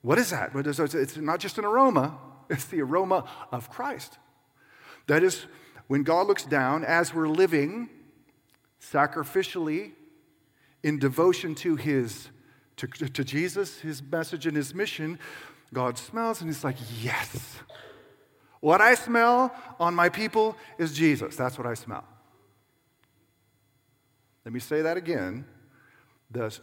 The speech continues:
sacrificial devotion to Jesus, his message and his mission, and we're willing to sacrifice ourselves for that end, then God is like, "Yes, they smell like my son."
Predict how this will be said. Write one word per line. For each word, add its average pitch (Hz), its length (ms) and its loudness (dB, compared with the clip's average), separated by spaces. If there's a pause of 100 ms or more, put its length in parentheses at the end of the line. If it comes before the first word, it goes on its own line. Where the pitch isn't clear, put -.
sacrificial 160 1080 -4
devotion 131 600 -6
to 117 120 -12
Jesus, 117 760 -14 (160)
his 107 200 -8
message 113 440 -8
and 117 80 -8
his 107 180 -12
mission, 101 480 -12 (140)
and 113 100 -12
we're 117 80 -8
willing 123 340 -6
to 123 80 -16
sacrifice 127 720 -8
ourselves 101 380 -10
for - 100 -18
that 143 220 -4
end, 220 260 -8 (480)
then 117 160 -8
God 110 300 -8
is 98 100 -16
like, 87 160 -8 (140)
"Yes, 92 260 -10
they 87 140 -16
smell 104 600 -14
like 95 300 -12
my 87 160 -16
son." - 340 -18